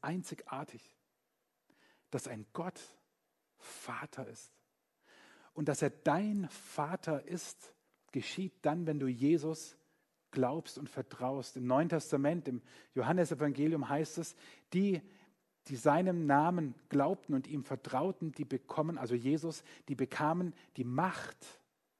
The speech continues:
Gottes Kinder zu heißen. Gott ist ein Vater. Und jetzt mal ganz im Ernst, ich kann auch streng sein, ja. Aber ich will schon ich,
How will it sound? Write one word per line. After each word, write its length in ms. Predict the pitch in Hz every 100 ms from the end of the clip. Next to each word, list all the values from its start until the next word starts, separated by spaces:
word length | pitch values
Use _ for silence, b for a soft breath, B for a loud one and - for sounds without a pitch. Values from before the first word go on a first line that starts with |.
| _ -
Gottes 360 | 139 143 160 -
Kinder 380 | - 190 123 98
zu 180 | 113
heißen. 320 | 104 104 - 120 _ _ _ _ _ _ _ _ _ _ _ _ _ _ _ _ _ _ _ _ _ _ _ _ _ _ b b b -
Gott 200 | 185 175 - - _ _ _ _ _ _ _ -
ist 200 | 151 -
ein 140 | 135
Vater. 440 | - 135 123 131 - _ _ _ _ _ _ b b b b
Und 100 | 160
jetzt 140 | 165
mal 100 | 180
ganz 260 | 160 170 180
im 80 | 147
Ernst, 500 | 151 151 - - - _ -
ich 260 | 180 - - _ -
kann 200 | 160 156
auch 160 | 147
streng 340 | - - 170 185
sein, 220 | 120 101
ja. 260 | 131 127 - _ _ _ _ B B B
Aber 120 | 160
ich 140 | 160 -
will 240 | 190 190 - - - -
schon 220 | - 156
ich, 300 | 190 202